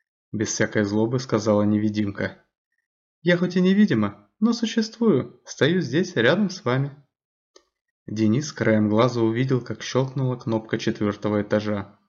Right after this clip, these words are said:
Двери закрылись, и лифт начал подниматься. «Простите»,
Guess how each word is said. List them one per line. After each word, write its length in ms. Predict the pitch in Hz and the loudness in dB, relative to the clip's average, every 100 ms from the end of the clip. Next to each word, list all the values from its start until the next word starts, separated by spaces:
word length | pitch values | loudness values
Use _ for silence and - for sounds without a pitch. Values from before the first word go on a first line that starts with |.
| _ _ - _ _ - | _ _ -20 _ _ -8
Двери 320 | 107 107 104 | 0 2 2
закрылись, 680 | 98 92 110 120 147 147 - | 0 -2 0 0 0 -4 -10
и 180 | - 135 | -6 -2
лифт 340 | 110 120 - | -2 -4 -6
начал 340 | 107 104 - | -4 -4 -6
подниматься. 840 | 107 107 107 104 104 131 - - - _ _ _ _ _ _ _ _ _ _ _ _ _ | -6 -4 -2 -2 -2 -6 -12 -14 -16 _ _ _ _ _ _ _ _ _ _ _ _ _
«Простите», 560 | 107 - 127 113 98 | -4 -2 -2 0 -2